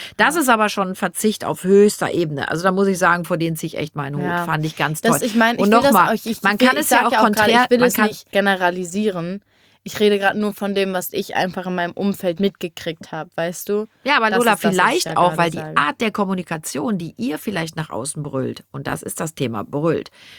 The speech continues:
Speaker 1: vielleicht oft auch keine gute ist. Vielleicht müssten wir einfach wieder lernen, liebevoller auch miteinander zu kommunizieren. Geht mal wieder in die leichte Kommunikation, in die liebevolle Kommunikation, Leuten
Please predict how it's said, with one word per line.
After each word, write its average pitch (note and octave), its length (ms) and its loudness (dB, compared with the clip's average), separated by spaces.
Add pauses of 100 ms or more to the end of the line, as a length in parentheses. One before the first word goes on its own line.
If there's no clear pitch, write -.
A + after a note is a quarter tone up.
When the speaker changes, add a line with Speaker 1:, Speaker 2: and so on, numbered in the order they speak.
(160)
Speaker 1:
vielleicht G#3+ 360 0
oft - 200 -8
auch A#3 180 -4
keine F3 240 -4
gute C#3 240 -6
ist. - 160 -8
Vielleicht A3 420 -6
müssten A3+ 300 -6
wir G#3 100 -6
einfach F#3+ 320 -6
wieder G3 200 -4
lernen, E3 380 -2 (440)
liebevoller A3 640 -2
auch D3+ 100 -8
miteinander D3+ 520 -4
zu E3+ 120 -8
kommunizieren. D#3+ 600 -8 (320)
Geht A3+ 240 2
mal B3 160 0
wieder A3 180 0
in G3 160 -4
die G3 140 -4
leichte G#3+ 640 -2
Kommunikation, F3 840 -6
in C3 120 -8
die D#3+ 100 -2
liebevolle G#3 640 -2
Kommunikation, D3 760 -8
Leuten C#3 460 -6